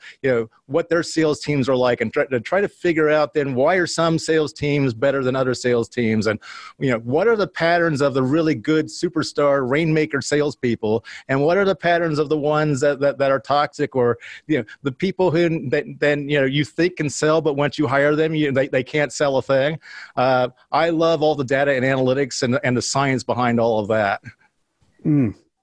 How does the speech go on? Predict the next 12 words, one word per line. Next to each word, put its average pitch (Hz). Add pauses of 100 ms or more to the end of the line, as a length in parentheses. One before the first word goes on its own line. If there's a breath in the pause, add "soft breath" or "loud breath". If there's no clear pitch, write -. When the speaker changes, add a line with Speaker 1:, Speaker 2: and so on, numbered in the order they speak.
(1200 soft breath)
Speaker 2:
Wow. 101 (200)
So, 170 (320)
uh, 156 (120)
by 131
the 98
way, 95
gorgeous. 110
Thank 131
you. 98 (180)
Uh, 104
beautiful 113
answer. 95